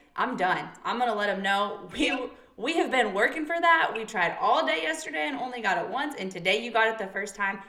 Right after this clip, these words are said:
Speaker 1: This is what I wanted you to do. This is what I want you to remember. We're done. Good job."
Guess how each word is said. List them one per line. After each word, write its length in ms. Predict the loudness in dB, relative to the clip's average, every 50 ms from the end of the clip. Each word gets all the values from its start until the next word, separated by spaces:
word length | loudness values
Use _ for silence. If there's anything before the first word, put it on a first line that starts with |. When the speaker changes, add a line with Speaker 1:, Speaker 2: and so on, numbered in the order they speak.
| -18 -4
Speaker 1:
This 240 | 2 2 2 2 2
is 80 | 0 0
what 120 | 2 4
I 80 | 4 4
wanted 320 | 2 2 0 -2 -2 -4
you 120 | -6 -8 -8
to 160 | -8 -8 -8
do. 340 | -6 -4 -4 -4 -4 -6 -8 -12 -18 -12 -8
This 180 | -8 -6 -6
is 80 | -6 -2
what 100 | 2 4
I 80 | 4
want 300 | 4 4 2 -4 -4 -8
you 60 | -12 -12
to 160 | -10 -10 -8
remember. 580 | -6 -2 -2 0 0 0 -2 -4 -4 -6 -6 -10 -16 -18 -12
We're 220 | -6 -2 -2 0
done. 280 | 0 0 -2 -4 -6 -10 -10 -8
Good 200 | -6 -6 -6 -6
job." 200 | -6 -8 -8